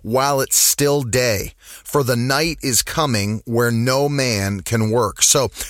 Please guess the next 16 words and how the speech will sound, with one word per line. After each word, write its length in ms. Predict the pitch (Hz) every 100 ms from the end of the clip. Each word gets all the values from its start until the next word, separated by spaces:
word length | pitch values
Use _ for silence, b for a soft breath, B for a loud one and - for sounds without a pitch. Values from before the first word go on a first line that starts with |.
| B
Jesus 720 | 110 104 160 170 127 127 -
is 240 | 131 131 107
telling 380 | - 156 151 113
his 220 | 123 95
disciples 760 | 104 - 139 160 - 104 90
that 180 | 117 120 B B
the 80 | 113
work 280 | 123 180 214
we've 180 | 165 117
been 160 | 131 120
called 300 | 160 139 127
to 100 | 113
do 380 | 143 175 143 -
is 240 | 131 113
a 140 | 127 123
time-sensitive 1120 | - 135 143 156 165 - 160 151 - 135 127